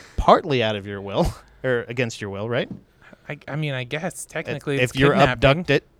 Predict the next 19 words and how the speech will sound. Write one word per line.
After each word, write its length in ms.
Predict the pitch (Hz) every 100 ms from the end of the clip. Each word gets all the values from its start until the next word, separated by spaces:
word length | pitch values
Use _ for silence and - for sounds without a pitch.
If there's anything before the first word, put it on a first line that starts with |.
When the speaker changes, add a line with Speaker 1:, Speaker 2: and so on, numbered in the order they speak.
| -
Speaker 1:
mm, 160 | 117 143
there 160 | 135 156
you 120 | 170
go. 440 | 226 339 160 107 -
I'm 140 | 147
just 180 | 170 175
saying 300 | 226 247 147
that. 240 | 139 131 - _ - _ _ _ _ _ _ _ _ _ _ _ _ -
Is 220 | 151 170 -
he 140 | 175
gonna 240 | 160 147
have 180 | 131 127
enough 240 | 127 120 117
evidence 500 | 113 113 107 104 -
to 120 | 110
prove 340 | - 113 107
aliens 420 | 101 95 101 95 98
exist, 400 | 92 80 - -
Chris? 440 | 78 - -